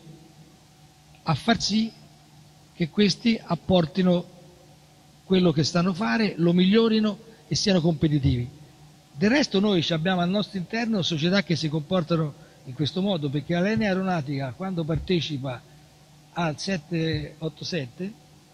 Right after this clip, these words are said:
è richiesta dalla Boeing di valutare qual è, se i pro-, i programmi che ha fatto Boeing sono quelli giusti, ma poi richiesta di investire in proprio, e infatti noi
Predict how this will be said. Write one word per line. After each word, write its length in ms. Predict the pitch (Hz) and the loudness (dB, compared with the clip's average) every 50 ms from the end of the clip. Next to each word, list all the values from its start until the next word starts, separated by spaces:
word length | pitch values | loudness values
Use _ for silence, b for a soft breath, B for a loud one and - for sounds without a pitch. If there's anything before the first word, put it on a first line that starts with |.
| - - - - - - - - - - - - - - - - - - - - - - - - - - - - - | -20 -20 -20 -20 -20 -20 -20 -20 -20 -20 -20 -20 -20 -20 -20 -20 -20 -20 -20 -20 -20 -20 -20 -20 -20 -20 -20 -20 -6
è 220 | - 165 170 165 | 0 2 4 4
richiesta 480 | 151 160 160 - 226 208 170 - - 160 | 4 4 4 4 6 6 6 4 4 2
dalla 240 | 151 170 180 190 190 | 4 6 6 6 6
Boeing 680 | 208 226 233 226 233 233 226 214 214 208 - - 143 | 6 6 8 8 6 8 8 6 6 4 2 -2 0
di 120 | 139 156 | 2 2
valutare 840 | 156 165 165 170 175 160 - 202 180 170 151 135 139 139 127 123 123 - - - - - - - - - - - - | 4 6 6 6 6 6 6 6 6 6 6 6 6 6 4 2 0 -4 -12 -18 -20 -20 -20 -20 -20 -20 -20 -20 -4
qual 200 | - 156 175 185 | 0 2 4 6
è, 400 | 190 180 165 143 127 - - - - - - - - - - - | 6 6 4 4 0 -2 -8 -16 -20 -20 -20 -20 -20 -20 -16 -10
se 200 | - - - 180 | -6 0 4 4
i 100 | 165 151 | 4 6
pro-, 260 | 147 170 170 180 180 | 6 4 4 4 4
i 160 | 165 156 160 | 2 2 0
programmi 460 | 147 151 160 170 196 190 180 165 156 | 2 2 2 4 4 4 4 4 2
che 80 | 135 147 | 2 2
ha 60 | 143 | 2
fatto 280 | - - 165 - - 165 | 2 0 0 2 2 2
Boeing 340 | 165 170 165 151 147 135 131 | 4 4 4 4 2 0 0
sono 180 | - 151 139 | -2 -2 -2
quelli 200 | 123 160 165 175 | 0 0 2 2
giusti, 440 | 175 220 247 240 - - - 226 185 - B B B B B B B B - | 2 2 0 0 -2 -4 -6 -6 -6 -8 B B B B B B B B -12
ma 100 | - 143 | -10 -8
poi 160 | 143 - 240 240 | -4 0 2 2
richiesta 480 | 208 165 208 220 214 - - 202 185 | 2 4 4 4 4 4 4 4 4
di 200 | 165 165 180 185 | 4 4 4 4
investire 460 | 180 180 175 196 165 - - 220 185 | 6 6 6 4 4 4 2 2 2
in 120 | 196 180 139 | 2 2 0
proprio, 460 | - 165 151 147 139 160 202 233 240 - - - - - - - - - - - - - - - - - - - - | 0 0 0 0 -2 -4 -6 -6 -8 -10 -18 -20 -20 -20 -20 -20 -20 -20 -20 -20 -20 -20 -20 -20 -20 -20 -20 -18 -8
e 100 | - 147 | -6 -6
infatti 360 | 127 - 190 180 - - 170 | -2 0 0 0 2 2 4
noi 480 | 180 185 175 170 156 147 135 131 - | 4 6 6 6 6 4 4 0 -2